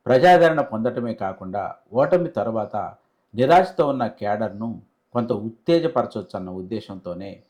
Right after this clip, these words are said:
కేసీఆర్ ఈ పర్యటనకు శ్రీకారం చుడుతున్నట్లు తెలుస్తోంది. మరి బీఆర్ఎస్ అనుకుంటున్నట్లు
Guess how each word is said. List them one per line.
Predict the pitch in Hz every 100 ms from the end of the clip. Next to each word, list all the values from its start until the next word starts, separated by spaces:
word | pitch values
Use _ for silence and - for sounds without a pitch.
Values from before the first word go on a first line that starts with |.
| _ _ _ _ _
కేసీఆర్ | 160 175 175 156 139
ఈ |
పర్యటనకు | 117 104 113 117 117 -
శ్రీకారం | 117 117 131 110 -
చుడుతున్నట్లు | 95 - 92 87 123
తెలుస్తోంది. | - 90 82 - 69 - _ _ _ _ _ _
మరి | 120 113
బీఆర్ఎస్ | 92 120 139 135 110
అనుకుంటున్నట్లు | 104 113 117 113 98 92 -